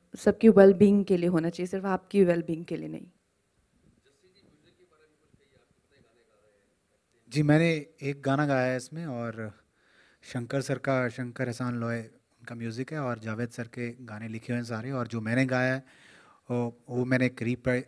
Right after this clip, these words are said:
Speaker 2: रिप्राइज वर्जन गाई है गाने की। ये एक, एक, एक्स्ट्रा एक गाना गाया है जिसका म्यूजिक गौरव and कार्तिक ने किया है, but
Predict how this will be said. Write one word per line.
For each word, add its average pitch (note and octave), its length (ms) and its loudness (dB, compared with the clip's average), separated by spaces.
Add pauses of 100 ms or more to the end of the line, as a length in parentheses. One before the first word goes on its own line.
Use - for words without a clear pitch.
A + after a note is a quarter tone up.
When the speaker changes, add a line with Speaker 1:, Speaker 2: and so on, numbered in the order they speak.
Speaker 2:
रिप्राइज A#2+ 400 -2
वर्जन A#2 380 -6
गाई A2+ 200 -4
है A2+ 160 -4
गाने G#2+ 280 -6
की। C#3+ 120 -10
ये B2 320 -12
एक, - 340 -20
एक, - 80 -12 (500)
एक्स्ट्रा - 320 -2
एक B2 80 -2
गाना A#2 440 -2
गाया A2 300 -8
है C3 120 -6
जिसका A#2+ 440 -6 (360)
म्यूजिक B2 300 -2
गौरव B2 320 0
and A#2+ 120 -4
कार्तिक A#2 380 -8
ने B2+ 100 -2
किया B2+ 260 -2
है, C3 40 -4
but B2 160 -2